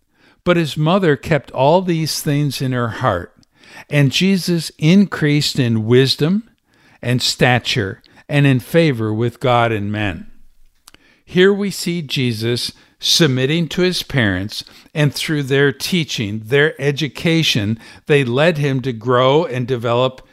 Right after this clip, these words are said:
in wisdom, intellectual and mental, i-, in stature, physical, in favor with God, the spiritual, in favor with men, the social. Uh,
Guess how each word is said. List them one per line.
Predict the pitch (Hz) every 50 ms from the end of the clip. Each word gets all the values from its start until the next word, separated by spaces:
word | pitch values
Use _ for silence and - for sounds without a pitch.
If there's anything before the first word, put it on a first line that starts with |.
| _ _
in | - 131 135 131
wisdom, | 120 135 151 156 135 - - - 95 90 - _ _ _ _ _ _ _ _ _ _ _ _ -
intellectual | 123 123 117 - 139 110 101 104 101 - - - 120 120
and | 123 127 127
mental, | 131 143 143 135 - 120 101 - - _ _ _ _ _ _ _ _ - - - - - _ _ -
i-, |
in | 156 147 139 - 147 156 147
stature, | - - - - 156 151 156 156 - - - 101 - - _ _ _
physical, | _ - - - 170 160 143 117 139 - - 117 98 - - _ _ _ _ _ _ _ _ _ _ _ _ _ - - _ -
in | 160 160 147
favor | 123 - - 151 147 156 160 143 156 156 156 160 160
with | 143 139 143 147 143 -
God, | - 143 139 131 113 101 101 - _ _ _ -
the | 151 143
spiritual, | 127 - - - - 147 143 135 131 120 - - - 98 90 _ _ _
in | 143 135 135
favor | - - - 147 143 143 135 127 131
with | 127 131 127 120 - -
men, | 131 135 135 127 113 95 90 85 - _ _ _ _ _
the | - 139
social. | 127 - - 139 127 127 - - 120 92 - _ _ _ _ _ _ _ _ _ _ _ _ _ _ _ _ _ _ _ _ _ -
Uh, | 180 170